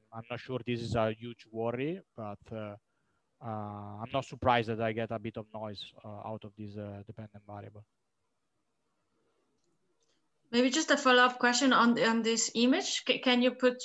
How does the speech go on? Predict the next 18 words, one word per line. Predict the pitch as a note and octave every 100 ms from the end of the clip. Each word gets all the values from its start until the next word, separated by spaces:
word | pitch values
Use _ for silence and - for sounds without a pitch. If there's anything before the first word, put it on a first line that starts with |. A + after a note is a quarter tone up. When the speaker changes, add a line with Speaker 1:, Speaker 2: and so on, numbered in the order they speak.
| -
Speaker 2:
confidence | A3+ A3+ A#3 G#3 G3
intervals? | G#3 G#3 C4 E4 G4+ - - _ _ _ - - _ _ -
Speaker 1:
Uh, | C#3+ C#3 C#3 C#3
yes, | C3+ D3 E3+ -
I | C3+
can | B2 B2
do | B2+
it. | E3 - - - _ _ _ _ C3
Uh, | B2 B2 B2 A#2+ A#2+ A#2+ A#2+
I'm | B2
not | C#3+
sure | - F3+
there | E3+
was | D3 C#3
a | C3+
recent | C3+ C#3+ C#3
discussion | C3 - C3+ C#3 - C3+
that | B2 B2